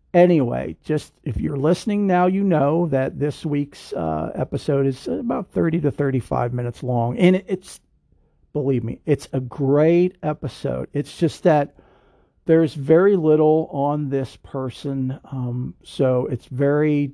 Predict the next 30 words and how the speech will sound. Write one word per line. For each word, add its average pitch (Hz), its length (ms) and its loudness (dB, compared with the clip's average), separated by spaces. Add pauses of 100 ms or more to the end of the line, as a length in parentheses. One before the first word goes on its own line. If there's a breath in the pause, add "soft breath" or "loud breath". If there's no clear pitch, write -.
difficult 135 680 -6
to 131 600 -2
stretch - 680 -2
that 131 240 0
out. 123 480 -4 (560 soft breath)
Um, 127 360 -6
and 135 140 0
I 139 60 0
did 156 260 2
that 143 320 2
as 127 300 -6
much 139 260 -4
as 156 60 -2
I 135 100 0
possibly 135 560 -4
could 127 480 -2
without 131 460 -4
detracting 131 720 -4
from, 143 540 -4 (580 soft breath)
um, 139 280 -8
said 135 400 -2
person, 147 440 -4
because, 143 480 -4
again, 143 320 -2
I 131 80 -2
believe 143 400 0
it's - 200 -6
important 156 500 -4
to - 280 -4
accurately, 165 800 0